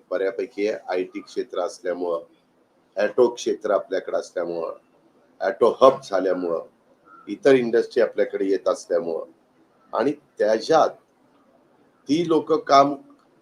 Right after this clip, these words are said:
त्यांच्याकडे काम करणारे ड्रायव्हर, त्यांच्याकडे काम करणारे, अ, झाडू पोतना करणारे, हाऊसकीपिंग करणारे, अ, धुणंभांडी करणारे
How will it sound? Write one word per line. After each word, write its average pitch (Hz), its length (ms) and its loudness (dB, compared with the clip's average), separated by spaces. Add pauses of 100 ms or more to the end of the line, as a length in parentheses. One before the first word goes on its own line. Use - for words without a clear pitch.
(280)
त्यांच्याकडे 123 540 0
काम 131 320 4
करणारे 131 480 0
ड्रायव्हर, 98 480 2 (1040)
त्यांच्याकडे 123 580 -2
काम 107 360 0
करणारे, 104 680 -2 (1120)
अ, 95 80 0 (680)
झाडू 107 180 4
पोतना 107 380 -4
करणारे, 95 480 -2
हाऊसकीपिंग 98 580 -6
करणारे, 90 640 -4 (760)
अ, 87 340 -2
धुणंभांडी 107 640 4
करणारे 87 680 -2